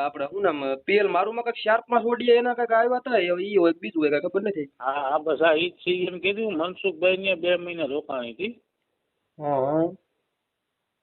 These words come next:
Speaker 2: તે મેં પી એલ મારુને ફોન કર્યો હતો.
Speaker 1: બરાબર.
Speaker 2: તો એને અત્યારે ઘણા બધા ફોન આવે છે, પણ હજી કંઈ એનું સેટિંગ થયું નથી.
Speaker 1: હમ.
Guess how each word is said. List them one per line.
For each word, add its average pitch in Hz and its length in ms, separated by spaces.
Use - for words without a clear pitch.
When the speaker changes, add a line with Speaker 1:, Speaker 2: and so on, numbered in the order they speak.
Speaker 2:
તે 127 80
મેં 151 520
પી 160 160
એલ 160 160
મારુને 156 460
ફોન 147 340
કર્યો 131 260
હતો. 185 360
Speaker 1:
બરાબર. 139 480
Speaker 2:
તો 127 400
એને 143 200
અત્યારે 151 460
ઘણા 165 240
બધા 180 320
ફોન 147 320
આવે 143 260
છે, 127 100
પણ 127 180
હજી 143 240
કંઈ 156 160
એનું 151 180
સેટિંગ 156 420
થયું 139 340
નથી. 143 280
Speaker 1:
હમ. 160 500